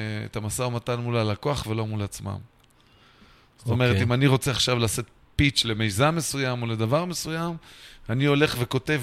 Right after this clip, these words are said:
Speaker 1: בדיוק את כל האמונה שלי, את כל ההתלהבות שלי, את כל, בדיוק את מה שאני רוצה, ואני לא מתחיל לנהל משא ומתן עם עצמי, אני לא מתחיל להגיד, "אבל אולי זה לא נשמע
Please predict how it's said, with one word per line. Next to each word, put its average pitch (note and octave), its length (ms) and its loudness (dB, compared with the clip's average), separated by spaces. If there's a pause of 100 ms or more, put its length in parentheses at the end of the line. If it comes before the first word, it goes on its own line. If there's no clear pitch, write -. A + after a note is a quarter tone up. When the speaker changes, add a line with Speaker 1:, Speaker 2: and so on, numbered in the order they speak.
Speaker 1:
בדיוק C3 540 -2
את - 100 -10
כל D#3+ 260 0
האמונה D3+ 300 2
שלי, C3+ 160 -6
את - 80 -14
כל D#3 220 0
ההתלהבות C#3+ 500 0
שלי, C3+ 160 -2
את - 80 -6
כל, F3 200 2
בדיוק A#2 500 2
את - 120 -8
מה C3+ 120 -4
שאני A#2+ 260 -4
רוצה, A2+ 340 -6 (600)
ואני C#3 600 0
לא E3 160 2
מתחיל E3 240 -4
לנהל B2+ 200 -2
משא A#2+ 200 -2
ומתן A2 340 -2
עם G2+ 100 -4
עצמי, G#2+ 160 -8
אני A2+ 60 -4
לא C3 60 -4
מתחיל C3+ 200 -4
להגיד, B2+ 160 -2
"אבל G#2+ 180 -4
אולי A2 280 -2
זה G#2+ 120 -4
לא G#2+ 120 -4
נשמע G2+ 320 -6